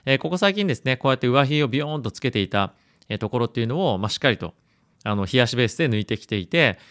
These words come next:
えー、今の水準感で、まあ、き-、一日を終えたということなので、まあ、今回のこの金利上昇っていうところが、まあ、結構いかに力強いかっていうのが、えー、今日のこういうような推移で、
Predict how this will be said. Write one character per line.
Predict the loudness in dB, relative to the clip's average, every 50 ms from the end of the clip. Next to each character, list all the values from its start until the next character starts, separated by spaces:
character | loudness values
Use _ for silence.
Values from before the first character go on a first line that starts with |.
| -20 _ _ _ -6
え | -2 -2
ー、 | 0
今 | 0 0 0
の | 0
水 | -2 -2 -4 -4
準 | -4 -6 -6
感 | -8 -8 -6 -2
で、 | 0 0 0 0
ま | -2 -4 -6 -6 -8
あ、 | -12 _ _ _
き-、 | -12 -12
一 | -10 -10 -12 -10 -8 -8
日 | -6 -6 -6
を | -6
終 | -4 -4 -4
え | -4
た | -4 -6
と | -6 -10 -12 _
い | -10 -10
う | -8
こ | -8 -8
と | -6 -6 -8 -6
な | -6 -6
の | -6 -2
で、 | 2 2 2 2 0 -6 -18 -20 -20 _ _
ま | -6
あ、 | -2
今 | -2 -2 0
回 | 0 -2 -2
の | -2
こ | -4 -6
の | -6
金 | -4 -2 -2 -2
利 | 0 0
上 | 0 -2 -2
昇 | -2 -2 -6
っ | -4
て | -6 -8
い | -10
う |
と | -8 -8
こ | -6 -6
ろ | -2
が、 | 0 2 2 2 2 -2 _ _ _ _
ま | -10 -2
あ、 |
結 | -2 -2 0
構 | 0 -2
い | 2
か | 2 2 2
に | 2 -2
力 | -2 0 0 2 2 2
強 | 2 0 0
い | 0
か | -2 -4 -8
っ | -6
て | -8 -8
い |
う | -6
の | -4
が、 | -2 0 0 0 -2 -6 _ _ _ _ _
え | -4 -4 -4
ー、 | -2 -2
今 | -4 -4
日 | -4
の | -4
こ | -6 -4 -2
う | -2
い | -2
う |
よ | -2
う | -4
な | -6
推 | -8 -8 -6 -6
移 | -6 -6
で、 | -8 -12